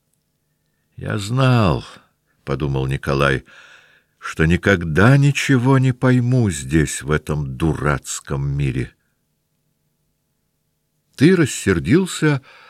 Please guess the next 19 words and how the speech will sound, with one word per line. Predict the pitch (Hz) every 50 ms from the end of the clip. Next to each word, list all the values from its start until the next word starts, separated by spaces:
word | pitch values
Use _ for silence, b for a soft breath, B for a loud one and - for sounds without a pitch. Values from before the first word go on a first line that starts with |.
| b b b
что | b - - - 92 95
он | 90 - - 131 151 143 139
не | 127 117
вписал | 104 - - - 92 85 - - - 104 135 151 151 - -
эти | - 135 147 131 - 127
семьсот | 113 - - 101 92 85 - - 131 147 156 -
рублей. | - 147 151 127 110 90 76 60 - - - - _ _ _ _ _ _ _ _ _ _ _ _ _ _ _ _ _ _ _ _ _ _ _ _ _ _ _ _ _ -
Ведь | 92 104 98 -
они | 101 95 98 123 151 180
у | - - 127
него | 131 120 110 90 95 127 160
написаны | 156 147 123 107 - - 120 156 151 - - 151 139 139 139 135 123 b b b b b b b b b b b b
транспортом, | - 92 85 131 175 196 190 185 - - - 123 107 - - - - 71 67 62 57 - - _ _ _ _ _ _ _ _ _ _ _ _ _ _ _ _
а | - 82 85
другую | 76 82 87 87 78 113 185 214 196 160 110
страницу | - - - - 92 85 82 78 78 73 65 - - - 69 65
ты | - - 73 65
не | 65 64
посмотрел. | - - - - - 71 62 60 - - 76 95 131 156 160 151